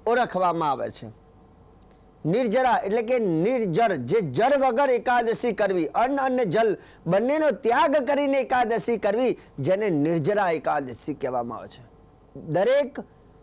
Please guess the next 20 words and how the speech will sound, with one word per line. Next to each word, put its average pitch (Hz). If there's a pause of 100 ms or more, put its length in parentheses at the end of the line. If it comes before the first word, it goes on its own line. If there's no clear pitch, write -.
(240)
વ્રત 214
હોય, 226
પુણ્ય 226
હોય, 214
તપ 214
હોય, 190
પણ 196
એમાં 208
એકાદશીનું 226
વ્રત 214
બધા 160
જ 233
વ્રતો 214
કરતાં 190
શ્રેષ્ઠ 233
છે, 233
અને 208
એમાં 208
પણ 247
જો 247